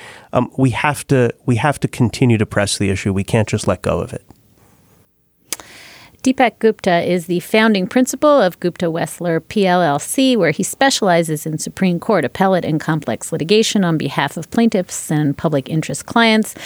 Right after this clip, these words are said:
Speaker 2: And as he says, "If we all survive, uh, this is gonna be a great show." <laughs> Deepak, thank you so, so much,
Speaker 1: Sure,
Speaker 2: uh,
Speaker 1: yeah.
Speaker 2: for coming on today.
Speaker 1: Thanks for having me.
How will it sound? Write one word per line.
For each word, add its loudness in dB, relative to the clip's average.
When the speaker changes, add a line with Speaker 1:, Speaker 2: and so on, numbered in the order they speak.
Speaker 2:
And 0
as -4
he 0
says, 2
"If 0
we 4
all 4
survive, 0
uh, -2
this -8
is -14
gonna -4
be -6
a -6
great -8
show." -2
<laughs> -
Deepak, 0
thank 0
you 4
so, 2
so 0
much, -4
Speaker 1:
Sure, 0
Speaker 2:
uh, -6
Speaker 1:
yeah. 0
Speaker 2:
for 0
coming 0
on -2
today. -4
Speaker 1:
Thanks 0
for 0
having 2
me. -2